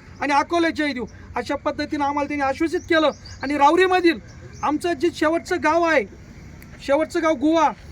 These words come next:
तुळापूर निंबेरेपासून तर गुवापर्यंत जे मधले सगळे गाव आहेत, त्या सर्व गावांना त्या ठिकाणी त्यांचे बंधारे भरून देऊ आणि गरज पडल्यास त्या ठिकाणी पाणी वाढवू, अशा पद्धतीचा विश्वास शब्द आम्हाला त्या ठिकाणी दिलाय. आणि म्हणून आमच्या सर्व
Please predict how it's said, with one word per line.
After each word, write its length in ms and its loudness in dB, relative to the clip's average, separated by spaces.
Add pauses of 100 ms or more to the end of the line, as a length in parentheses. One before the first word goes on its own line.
(320)
तुळापूर 340 0
निंबेरेपासून 580 -2
तर 40 -2
गुवापर्यंत 500 0
जे 60 -4
मधले 300 -2
सगळे 260 0
गाव 180 2
आहेत, 140 4
त्या 80 -4
सर्व 380 0
गावांना 420 0
त्या 120 -4
ठिकाणी 380 -2 (440)
त्यांचे 220 -2
बंधारे 380 0
भरून 340 2
देऊ 220 4 (380)
आणि 220 0
गरज 460 -2
पडल्यास 460 2 (240)
त्या 100 -4
ठिकाणी 280 -6
पाणी 360 0
वाढवू, 400 2 (320)
अशा 200 -2
पद्धतीचा 640 -4 (120)
विश्वास 440 -2
शब्द 200 -4
आम्हाला 260 0
त्या 100 -4
ठिकाणी 260 -8
दिलाय. 320 0 (380)
आणि 100 -2
म्हणून 340 4 (320)
आमच्या 220 0
सर्व 400 0